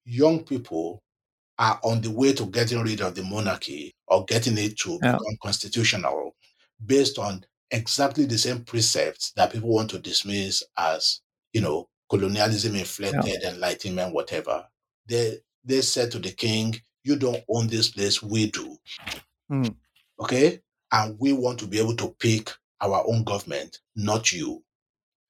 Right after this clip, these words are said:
Speaker 1: Those are all elements of the modern age.
Speaker 2: Yeah.
Speaker 1: The kids in Hong Kong, those are the most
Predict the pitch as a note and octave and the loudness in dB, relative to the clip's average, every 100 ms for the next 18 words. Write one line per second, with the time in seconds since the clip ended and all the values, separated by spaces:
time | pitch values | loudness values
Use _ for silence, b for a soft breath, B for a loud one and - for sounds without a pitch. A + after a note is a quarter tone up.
0 | _ - B2 F3 E3+ A2 - - C3+ C3+ | _ -6 0 0 0 -4 -8 0 2 4
1 | C#3 - B2 B2 B2+ A#2+ A#2 G2 G2+ F#2+ | 2 -2 -2 0 2 2 2 -2 -4 -2
2 | A2+ A2 F2+ - - - - - - _ | 0 0 -4 -6 -6 -6 -6 -10 -10 _
3 | _ B _ - B2 - - _ _ _ | _ B _ -4 -2 -2 -6 _ _ _
4 | _ _ - C4+ - G#3 G#3+ G#3+ - - | _ _ 2 2 2 0 2 0 -4 -6
5 | - C3 B2+ A#2+ - - C#3+ C#3 - D#3 | -2 0 0 -4 -10 2 4 4 0 0
6 | G#2 F2+ G2 _ _ _ - F3 C3+ A2+ | 0 -6 -14 _ _ _ -4 -2 -2 0
7 | A#2 C3 C#3+ C#3+ - | 0 2 0 0 -6